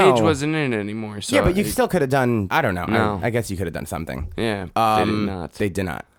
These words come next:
Speaker 1: Uh, number four. Well, I don't know why I'm saying every fucking person that came out.
Speaker 2: Yeah.
Speaker 1: Uh, number five was Lita.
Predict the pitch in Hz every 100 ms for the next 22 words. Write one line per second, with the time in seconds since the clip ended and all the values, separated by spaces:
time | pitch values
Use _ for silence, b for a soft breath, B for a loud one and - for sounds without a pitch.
0 | 104 104 104 101 90 b b b b _
1 | 117 131 117 - 139 127 131 127 123 -
2 | _ - 87 80 58 58 58 - 62 67
3 | - - 65 - - 85 - - - 55
4 | 69 - 117 107 101 135 135 131 139 135
5 | 127 113 113 123 139